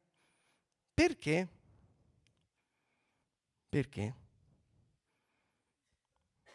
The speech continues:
Volete sapere? Io ho fatto delle riflessioni e ora apro i miei appunti.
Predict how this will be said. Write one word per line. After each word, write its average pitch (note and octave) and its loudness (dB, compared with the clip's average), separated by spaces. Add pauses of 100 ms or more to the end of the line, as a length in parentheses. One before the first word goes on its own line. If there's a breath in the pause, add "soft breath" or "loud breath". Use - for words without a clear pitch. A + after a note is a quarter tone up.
(720 soft breath)
Volete C3 4
sapere? C3 -6 (1600)
Io E4+ 0
ho - 0
fatto C#3+ 2
delle C#3 6
riflessioni A#2 -2
e A#2+ 0
ora B2+ 4
apro A2+ -4
i A#2 -8
miei A2+ -6
appunti. - -12